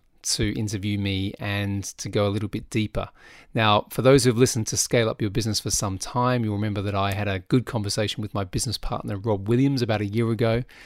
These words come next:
And, and that was good fun, if not a little bit intimidating at the time. But a year is a long time and lots has happened. And I thought it'd be interesting again to have someone else probe a little bit into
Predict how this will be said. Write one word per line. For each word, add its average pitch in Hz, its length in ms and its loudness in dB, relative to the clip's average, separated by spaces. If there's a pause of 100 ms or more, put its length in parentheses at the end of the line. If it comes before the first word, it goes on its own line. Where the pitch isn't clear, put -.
(520)
And, 123 580 4
and 127 160 2
that - 140 4
was 135 140 2
good 135 180 4
fun, 139 480 2
if - 240 -4
not 123 180 4
a 120 40 2
little 117 180 2
bit 110 140 -2
intimidating 117 600 0
at 117 60 -6
the - 80 -8
time. 113 460 -2 (920)
But 135 140 4
a 135 60 10
year 147 340 8
is 160 80 6
a 180 60 6
long 120 240 6
time 107 320 -2
and 110 100 0
lots 117 140 0
has - 100 -6
happened. 101 460 -6
And 113 160 -4
I 110 40 0
thought 117 200 0
it'd 107 120 -4
be 107 140 0
interesting 110 380 -2
again 107 340 0
to 107 140 -8
have 101 180 -4
someone 107 320 0
else 107 300 -2 (560)
probe 123 320 6
a - 20 4
little 113 240 4
bit 110 180 0
into 110 640 0